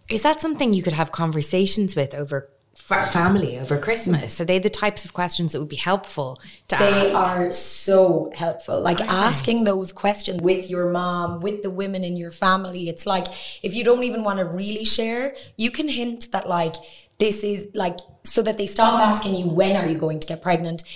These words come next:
Speaker 2: If you
Speaker 1: Mm.
Speaker 2: hint at things like that, people start
Speaker 1: Yeah.
Speaker 2: to realize, like, just don't ask those questions. It's not, it's not a kind question. It's not a nice question. They're trying to find something here, and I
Speaker 1: Yeah.
Speaker 2: wouldn't ask anyone else these questions. So
Speaker 1: Mm.
Speaker 2: it can be really helpful, and it can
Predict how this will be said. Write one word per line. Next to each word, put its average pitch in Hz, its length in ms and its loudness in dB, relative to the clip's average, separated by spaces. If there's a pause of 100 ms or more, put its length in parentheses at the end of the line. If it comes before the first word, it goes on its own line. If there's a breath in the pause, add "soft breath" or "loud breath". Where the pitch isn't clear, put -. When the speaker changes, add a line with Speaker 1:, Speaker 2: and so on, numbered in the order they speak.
(180 loud breath)
Speaker 2:
If 262 120 -2
you 294 140 4
Speaker 1:
Mm. 269 60 -2
Speaker 2:
hint 285 320 0
at 214 160 0
things 185 260 -4
like 175 200 -2
that, 190 240 -2
people 226 260 0
start 202 260 4
Speaker 1:
Yeah. - 60 0
Speaker 2:
to 185 60 -2
realize, 180 380 0
like, 160 200 -2 (480 loud breath)
just - 200 -4
don't 165 280 -4 (340)
ask 175 300 0
those 160 200 0
questions. 170 600 0
It's - 160 -2
not, - 240 0
it's - 160 -4
not 180 180 0
a 170 240 -4 (120)
kind 185 500 0
question. 185 340 -2
It's 180 140 0
not 165 160 0
a 160 60 -2
nice 185 340 2
question. 190 580 0 (260 loud breath)
They're 208 120 4
trying 185 180 2
to 170 60 0
find 196 440 0
something 185 460 -2
here, 180 360 0
and 165 180 -2 (260 loud breath)
I 180 80 4
Speaker 1:
Yeah. 175 80 6
Speaker 2:
wouldn't 196 240 2
ask 170 300 -4
anyone 170 260 -4
else 208 240 2
these 185 240 -6
questions. 170 640 -4
So 190 200 2
Speaker 1:
Mm. 151 340 -8
Speaker 2:
it 240 100 0
can 233 140 -2
be 240 100 -2
really 226 540 -4
helpful, 190 420 0
and 170 160 -2
it 180 80 -6
can 196 160 -8